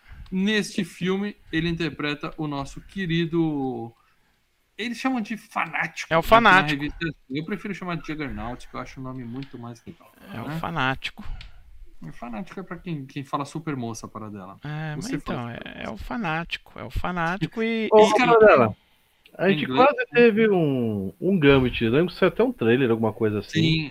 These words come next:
Speaker 1: eu vou falar disso daqui a pouco disso,
Speaker 2: Hum.
Speaker 1: né?
Speaker 3: Ah,
Speaker 1: Tá na
Speaker 3: é.
Speaker 1: lista, tá na lista, tá na lista. Mas falando desse cara aqui, ele fez um filme, ele tá num filme, eu tenho quase certeza que ele tá, eu queria confirmar aqui,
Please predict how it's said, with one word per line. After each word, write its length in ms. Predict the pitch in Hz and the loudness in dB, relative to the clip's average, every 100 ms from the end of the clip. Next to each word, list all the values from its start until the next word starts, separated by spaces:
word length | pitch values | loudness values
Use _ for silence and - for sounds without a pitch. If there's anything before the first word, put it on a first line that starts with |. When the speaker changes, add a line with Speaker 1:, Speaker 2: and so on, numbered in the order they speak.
| - | -12
Speaker 1:
eu 60 | - | -20
vou 80 | 131 | -10
falar 180 | 135 131 | -8 -6
disso 180 | 127 123 | -8 -12
daqui 160 | 120 | -10
a 40 | 131 | -10
pouco 320 | 151 170 196 | -10 -12 -8
disso, 280 | 160 - - | -8 -8 -12
Speaker 2:
Hum. 20 | |
Speaker 1:
né? 160 | 98 80 | -14 -12
Speaker 3:
Ah, 100 | 110 | -12
Speaker 1:
Tá 140 | 110 113 | -12 -12
na 100 | 135 | -8
Speaker 3:
é. 40 | |
Speaker 1:
lista, 200 | 131 104 - - - - | -8 -8 -12 -20 -20 -16
tá 80 | 120 | -14
na 80 | 120 | -14
lista, 260 | 98 - - - | -16 -18 -20 -20
tá 80 | 104 | -16
na 60 | 104 | -16
lista. 160 | - - - - _ _ | -18 -20 -20 -20 _ _
Mas 140 | 165 | -4
falando 160 | 214 220 | -2 -2
desse 160 | 220 - | -2 -2
cara 160 | 196 | -2
aqui, 160 | 165 - | -2 -4
ele 160 | 147 160 | -2 -2
fez 200 | 226 202 | -2 -4
um 100 | 165 | -4
filme, 320 | 185 170 131 | -4 -4 -4
ele 160 | 143 156 | -6 -6
tá 160 | 214 | -4
num 200 | 269 165 | -4 -4
filme, 440 | - 165 165 117 113 - - | -4 -4 -4 -6 -12 -20 -20
eu 80 | 113 | -12
tenho 160 | 139 | -10
quase 200 | 185 185 | -8 -10
certeza 300 | 139 - 127 | -10 -10 -10
que 80 | - | -10
ele 120 | 110 | -12
tá, 140 | - 127 | -8 -10
eu 40 | |
queria 160 | - 127 | -10 -14
confirmar 380 | 127 - 120 | -14 -14 -14
aqui, 260 | 110 - | -12 -10